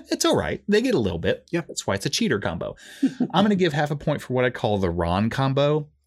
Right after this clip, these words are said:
Speaker 1: You got
Speaker 2: Ron
Speaker 1: Ro-,
Speaker 2: and Ron.
Speaker 1: you got Ron's cheery post-sex routine, red shirt, cheerful whistling, giving the kids money, goofy laugh, go buy yourself a Walkman, and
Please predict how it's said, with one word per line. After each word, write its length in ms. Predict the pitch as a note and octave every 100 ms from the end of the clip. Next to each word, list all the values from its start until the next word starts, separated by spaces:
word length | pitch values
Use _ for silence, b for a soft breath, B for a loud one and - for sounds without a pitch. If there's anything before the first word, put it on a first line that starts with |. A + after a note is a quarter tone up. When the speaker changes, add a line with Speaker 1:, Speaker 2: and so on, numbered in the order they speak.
| _ _ _ _ -
Speaker 1:
You 120 | - B2
got 160 | A#2
Speaker 2:
Ron 220 | A#2 B2+ A#2+
Speaker 1:
Ro-, 60 |
Speaker 2:
and 100 | A2
Ron. 300 | A2+ A#2 A#2+ - -
Speaker 1:
you 120 | C3
got 240 | B2+ A#2+ -
Ron's 520 | G2 C#3+ D3+ D#3+ D3
cheery 460 | - - D3 D3 D3+
post-sex 720 | C#3+ C3+ C3+ - C3 B2 -
routine, 560 | A#2+ A#2+ - A2+ A2 G#2
red 280 | F#2 F2 F2+
shirt, 380 | - G2 F2+ -
cheerful 400 | - G2 - F2+
whistling, 460 | F2+ - G2 F2+
giving 260 | F#2 F#2 F#2
the 60 | F#2
kids 280 | - F#2
money, 360 | F2+ F2+ F2 F2
goofy 400 | F2+ G2 G2 G2+
laugh, 340 | F2+ F2 F2 -
go 100 | F#2
buy 140 | F2+
yourself 340 | F2 F2 G2 F#2+
a 40 |
Walkman, 520 | F#2 E2+ D#2+ F#2 F2+ B B B B B
and 320 | C#3 C3+ C3+